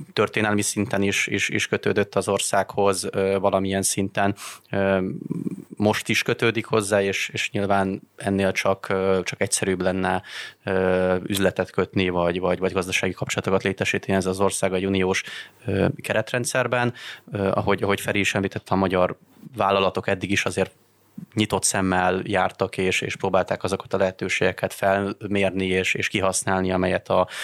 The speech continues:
a közeg, ö, biztosít. Jelenleg azt annyit lehet szerintem biztosan elmondani, hogy, hogy ennek a volumene jelentősen tudna, tudna megnőni ezen országok, ö, akár nem is, hogy, hogyha nem is az összes, de legalábbis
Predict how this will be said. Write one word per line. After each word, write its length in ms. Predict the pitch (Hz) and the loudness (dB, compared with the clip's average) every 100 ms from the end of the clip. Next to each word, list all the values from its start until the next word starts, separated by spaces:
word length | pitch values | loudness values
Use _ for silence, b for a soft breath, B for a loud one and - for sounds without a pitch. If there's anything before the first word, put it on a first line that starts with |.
| B B | B B
a 60 | - | -4
közeg, 380 | 101 92 87 | -2 0 -2
ö, 180 | 90 87 | -2 -2
biztosít. 600 | 87 - 123 - 127 123 B B B B B B - | -2 -2 -2 0 0 -2 B B B B B B -6
Jelenleg 680 | 110 101 98 101 98 101 - _ - - - - - _ - | -2 0 0 2 0 -2 -10 _ -20 -20 -18 -18 -18 _ -2
azt 300 | 110 101 - | 0 0 0
annyit 280 | - 110 95 | 0 2 2
lehet 200 | 98 98 | 0 0
szerintem 320 | - 98 95 | -2 -2 -2
biztosan 400 | 92 - - 98 | -2 -4 -4 -2
elmondani, 560 | 98 107 120 120 120 110 | 0 2 2 2 2 0
hogy, 380 | 98 95 98 92 | 0 0 0 0
hogy 160 | 98 92 | -4 0
ennek 220 | 101 90 | -2 0
a 60 | 92 | 0
volumene 440 | 95 95 95 95 | 0 0 0 0
jelentősen 880 | 92 92 95 - 98 - 95 95 107 | 2 2 0 -2 -2 0 0 0 -2
tudna, 440 | 98 92 92 92 | -4 0 2 2
tudna 220 | - 98 98 | 0 0 2
megnőni 640 | 92 92 92 95 92 95 B B B - | 2 2 0 0 0 -2 B B B -6
ezen 240 | 98 92 | -2 0
országok, 640 | 95 - 95 92 92 - | 0 0 -2 0 0 -2
ö, 240 | 98 95 98 - | 0 2 2 0
akár 460 | - 104 101 92 - | -2 -2 2 0 0
nem 140 | 110 104 | 0 0
is, 120 | - | 0
hogy, 260 | 101 - - | -4 -8 -16
hogyha 200 | - 101 | -4 0
nem 120 | 110 | 0
is 100 | 104 | 2
az 100 | 98 | 0
összes, 300 | 92 - 90 | 0 0 0
de 80 | 95 | 0
legalábbis 680 | 98 95 92 98 92 - | 0 2 0 0 -2 -4